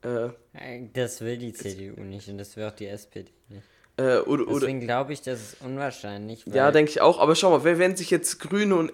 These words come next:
Speaker 1: äh, F D P viel letztes Mal nicht verstehen würden, wo, wo, na, momentan
Speaker 2: Ich
Speaker 1: sieht zwar
Speaker 2: glaube
Speaker 1: nicht
Speaker 2: nicht.
Speaker 1: danach aus, aber
Speaker 2: Das
Speaker 1: ich meine,
Speaker 2: Ja.
Speaker 1: danach gäb's entweder, wenn, weil wenn die sich nicht verstehen, ist Ampel und Jamaika nicht mehr möglich.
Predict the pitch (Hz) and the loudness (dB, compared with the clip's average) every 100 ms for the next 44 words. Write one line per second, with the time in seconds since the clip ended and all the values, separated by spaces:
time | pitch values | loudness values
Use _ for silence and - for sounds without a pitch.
0 | - 139 139 - 151 151 151 135 123 - | -2 2 2 0 -2 -2 0 0 0 -6
1 | - - 170 170 156 147 165 156 127 131 | -16 -8 -2 0 6 8 8 4 0 4
2 | 131 151 151 139 - 139 139 113 113 107 | 6 4 4 2 2 2 2 2 0 0
3 | 101 _ - _ 123 147 147 - 151 - | -6 _ -20 _ -8 -6 -6 0 2 2
4 | 151 160 165 160 160 170 185 170 135 170 | -2 2 4 4 4 2 2 0 6 6
5 | 175 185 156 165 160 156 - 139 123 - | 8 4 6 6 6 4 2 4 4 0
6 | - 143 147 120 - _ _ - 135 - | 2 4 4 0 -2 _ _ -14 -12 -12
7 | _ _ _ _ _ _ _ - 143 151 | _ _ _ _ _ _ _ -8 0 4
8 | 160 165 160 160 175 185 - 170 165 - | 6 8 8 10 10 8 6 4 4 4
9 | 175 202 196 165 135 135 143 139 143 151 | 2 2 2 4 6 6 8 8 6 2
10 | 151 151 165 151 147 135 143 139 139 - | -2 -2 -2 0 -2 -2 0 0 -2 -4
11 | - 156 156 - 147 135 131 131 143 117 | -2 -2 0 -2 2 2 4 2 0 -6
12 | - 120 123 131 - 185 - | -4 -2 0 0 -2 -8 -8